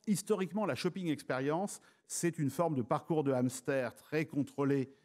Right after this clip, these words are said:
euh, par, euh, l'offreur. On, on pense tous à Victoria's Secret, notamment, qui est un des inventeurs de ça. On fait rentrer le client, on le met dans un processus sensoriel et de stimulation qui, qui modifie ses états émotionnels et ses sens,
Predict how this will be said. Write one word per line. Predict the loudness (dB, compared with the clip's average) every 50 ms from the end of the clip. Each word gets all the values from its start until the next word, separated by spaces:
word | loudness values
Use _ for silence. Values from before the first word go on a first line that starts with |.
| _ _ _ _ -8
euh, | -6 -6 -6 -6
par, | -4 -2 0 0 2 2 0 -2 -4 -8 -8
euh, | -8 -6 -4
l'offreur. | -4 -6 -6 -6 -2 -2 0 0 0 -2 -4 -8 -20 _ _ _
On, | -10 -10 -8 -8
on | -6
pense | -6 -6 -6 -4
tous | -6 -4 -2 -2
à | 0
Victoria's | 0 -2 -2 -2 -4 -2 -4 -4 -6
Secret, | -8 -12 -8 -4 -4 -4 -4 -4
notamment, | -10 -10 -6 -4 -4 -4
qui | -6 -6
est | -8 -6
un | -6
des | -4 -4 -4 -4
inventeurs | -4 -6 -6 -8 -8 -8
de | -8 -8
ça. | -4 -2 -2 -2
On | -2 -4 -4
fait | -6 -10 -6 -2 -2
rentrer | 0 0 0 -2 -2 -4 -4
le | -4
client, | -6 -10 -6 -4 -2 -2 -2 -2 -4 -6 -10 _ _ -8
on | -4 0 2
le | 2 2 2
met | 2 4 2 2
dans | 2 0 -2 -2
un | -4 -4
processus | -4 -8 -10 -8 -8 -10 -6 -8 -8 -8
sensoriel | -6 -8 -10 -8 -4 -4 -2 0 0 2 2 2 0 -2 -4 -8 -18 _ -14 -8
et | -6
de | -6
stimulation | -6 -6 -6 -6 -4 -4 -4 -4 -4 -8 -8 -6 -4 -2 -2 -2
qui, | -4 -6 -6 -6
qui | -6 -6 -6 -10 _ -6
modifie | -2 0 0 0 -2 -6 -8 -8 -8 -8
ses | -8 -8 -8 -8
états | -8 -8 -8 -8
émotionnels | -8 -8 -10 -12 -12 -10 -10 -8 -8 -8
et | -10
ses | -12 -10 -10
sens, | -6 -4 -2 -2 -4 -4 -8